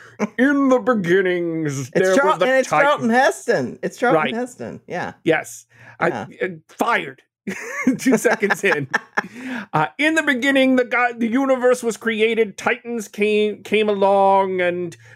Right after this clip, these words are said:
Speaker 2: this is an epic story." And immediately the muses come in and say, like, "You are telling this song wrong, this story wrong. You are, um,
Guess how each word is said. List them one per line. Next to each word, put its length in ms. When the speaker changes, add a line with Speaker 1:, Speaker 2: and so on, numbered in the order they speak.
Speaker 2:
this 220
is 140
an 180
epic 340
story." 760
And 340
immediately 640
the 100
muses 400
come 240
in 280
and 120
say, 200
like, 260
"You 140
are 80
telling 380
this 160
song 300
wrong, 480
this 180
story 280
wrong. 520
You 220
are, 360
um, 380